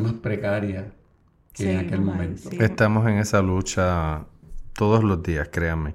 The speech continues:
Speaker 2: Me tocó cubrir esa huelga, <laughs> eh,
Speaker 3: Muy
Speaker 2: dormir
Speaker 3: duro.
Speaker 2: allí. Esto, llevé a mi abuela, que tenía ochenta y cinco años, a ver los estudiantes. Ella muy solidaria,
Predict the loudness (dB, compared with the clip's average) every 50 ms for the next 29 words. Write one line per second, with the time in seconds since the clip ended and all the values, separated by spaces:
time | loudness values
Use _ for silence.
0 | -6 -4 -4 -4 -2 -2 -4 -4 -4 -6 -6 -4 -4 -2 -2 -2 0 0 -2 -2
1 | -2 -2 -2 -2 -2 -2 -2 0 -2 0 2 2 2 2 2 0 -4 -12 -12 -12
2 | -14 -16 -18 -20 -20 -20 -20 -18 -8 -4 0 4 6 8 8 8 8 6 6 6
3 | 6 6 6 4 4 4 2 -2 -4 -2 0 0 0 -2 -4 -6 -6 -6 -6 -8
4 | -10 -16 _ _ -8 -6 -4 -4 -2 2 2 2 4 4 2 2 2 0 0 0
5 | 0 0 2 4 4 4 2 2 -2 -4 -4 -4 -4 -4 -2 -4 -4 -4 -4 -8
6 | -8 -8 -8 -8 -4 -2 0 0 0 0 -2 -4 -4 -4 -4 -6 -6 -10 -14 -20
7 | -20 -20 -18 -10 -2 0 2 4 4 2 2 0 -2 -2 -4 -6 -4 -2 0 0
8 | 0 0 -2 -2 -2 0 0 0 0 0 0 0 -2 -2 -2 -2 0 0 0 2
9 | 2 4 4 6 6 4 4 2 2 0 0 -2 -4